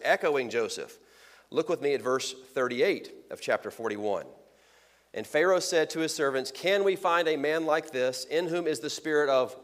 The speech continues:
God?" Then Pharaoh said to Joseph, "Since God has shown you all this, there is none so discerning and wise as you." Okay? So, now there's two things I want us to see, though. Those are the kind of the proof. The two things I want us to see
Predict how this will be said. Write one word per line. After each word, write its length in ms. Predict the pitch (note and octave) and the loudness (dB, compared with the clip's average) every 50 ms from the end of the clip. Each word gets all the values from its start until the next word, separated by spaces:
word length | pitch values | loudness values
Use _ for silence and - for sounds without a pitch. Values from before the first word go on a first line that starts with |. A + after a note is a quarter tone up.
| - | -4
God?" 500 | - D#3 D#3+ F3 F3+ D#3+ C3 G#2 E2+ D#2 - - - - _ _ _ _ _ _ _ _ _ _ _ _ _ _ _ _ _ _ _ _ _ _ _ _ _ _ _ - | 0 2 4 4 6 4 4 4 2 -2 -6 -14 -20 -20 _ _ _ _ _ _ _ _ _ _ _ _ _ _ _ _ _ _ _ _ _ _ _ _ _ _ _ -12
Then 140 | G#2 G2+ G2 | -10 -10 -6
Pharaoh 280 | - A#2+ A#2+ A#2+ A#2+ | -2 0 2 2 2
said 200 | A2 - C3+ A#2+ | 0 -2 -4 -4
to 60 | A2 G2+ | -4 -6
Joseph, 440 | F#2 A2 A#2+ A#2+ A#2+ B2+ A2+ - - - | -4 -2 -2 -2 -2 -4 -8 -8 -10 -10
"Since 300 | - - D#3 C3 B2+ - - G2+ F#2+ | -6 -4 -4 -4 -4 -6 -12 -4 2
God 420 | A2 C#3 D#3 E3 F3 E3+ D#3+ C#3+ | 6 6 8 8 8 6 6 4
has 220 | C#3 C#3 C3 - A#2+ - | 2 0 -2 -2 -6 -8
shown 420 | - - - - E3 D#3+ E3 D#3 | -8 -4 0 2 4 4 4 2
you 200 | C#3+ B2+ B2 A2+ | 0 0 2 4
all 160 | A2 A2+ A2 | 4 4 4
this, 260 | G#2+ A2 A2 G#2+ G#2+ - | 4 2 0 -2 -4 -6
there 240 | G#2+ A2 A#2+ A#2 | -6 -4 -4 -2
is 140 | A2+ G#2+ G#2+ | -2 -4 -4
none 420 | G#2+ A2 A2+ A#2+ B2+ C3 C3+ - - | -4 -4 -2 -2 -2 -4 -8 -10 -12
so 220 | - - B2+ A#2 | -8 -6 -6 -6
discerning 500 | A2 G#2+ - - A2+ G#2 G2+ G2 G2 G2 - - | -6 -6 -6 -4 -4 -2 -2 -4 -6 -8 -10 -12
and 180 | G2 G2 F#2+ | -10 -10 -8
wise 460 | F2+ F2+ F2+ F2+ F2+ F2+ F2 E2+ - | -6 -4 -4 -4 -4 -6 -6 -8 -10
as 240 | - F#2 F#2 F2 E2+ | -12 -14 -12 -12 -10
you." 260 | F#2+ G#2+ G2+ F2+ C#2+ C#2 - - _ - - | -8 -8 -8 -8 -10 -14 -18 -20 _ -20 -20
Okay? 340 | F2+ - A2+ A2 B2 C#3+ D#3 - - - - - _ _ | -10 -6 -4 -2 -2 -4 -4 -8 -14 -20 -20 -20 _ _
So, 340 | - - - C3+ A#2 G#2+ - - - - - - - _ - - _ - | -8 -2 2 2 2 2 0 -6 -12 -20 -20 -20 -20 _ -20 -20 _ -6
now 80 | B2 B2 | -4 -4
there's 160 | B2 A#2+ - | -4 -4 -6
two 140 | - G#3+ G3+ | -8 -6 -4
things 180 | G3+ F3+ D#3 | -4 -2 0
I 60 | D3 | 2
want 160 | C#3 C#3 C#3 C3 | 2 2 0 -2
us 80 | A#2 | -4
to 100 | - A2 | -6 -8
see, 220 | - - D3 C3 G#2+ | -8 -6 -4 -4 -4
though. 120 | G2+ G#2+ | -2 -2
Those 200 | A#2 C3 C3+ B2+ | -2 -2 -2 -2
are 20 | |
the 60 | A#2+ - | -4 -6
kind 180 | - C3 G#2 | -6 -4 -6
of 60 | F#2 | -6
the 40 | - | -6
proof. 220 | - D#3 B2 G#2 - | -4 -4 -4 -4 -6
The 100 | G#2 G2 | -8 -10
two 180 | - - G#3+ | -8 -6 -4
things 200 | G#3 A#3 F3+ D3+ | -2 -2 0 0
I 20 | D3 | 0
want 160 | C#3 C#3 C3+ | 0 0 -2
us 80 | A#2+ - | -4 -6
to 100 | - G2+ | -8 -10
see 640 | - - - - - D#3+ D3+ C3+ A#2 G#2+ G2+ G#2 | -8 -6 -6 -4 -4 -4 -4 -4 -4 -4 -6 -10